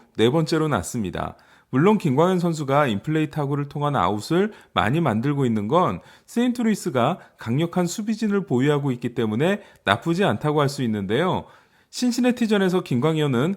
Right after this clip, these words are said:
기대 타율이 사 할 오픈이 넘는 다섯 개의 타구가 수비수들의 호수비와 좋은 위치 선정으로 아웃으로 연결된 바 있습니다.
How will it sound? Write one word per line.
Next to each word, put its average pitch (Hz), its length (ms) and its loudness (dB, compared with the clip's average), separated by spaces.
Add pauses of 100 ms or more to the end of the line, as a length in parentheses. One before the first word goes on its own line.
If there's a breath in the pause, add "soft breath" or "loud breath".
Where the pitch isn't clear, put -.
(140)
기대 170 300 4
타율이 151 480 2
사 190 160 -2
할 208 120 4
오픈이 151 360 0
넘는 127 440 0
다섯 165 320 -2
개의 170 180 0
타구가 120 640 0 (200 loud breath)
수비수들의 214 640 -2
호수비와 185 680 -2 (180 loud breath)
좋은 151 300 0
위치 113 280 -2
선정으로 135 720 0 (120)
아웃으로 160 500 4
연결된 127 460 0
바 113 80 2
있습니다. 85 600 -4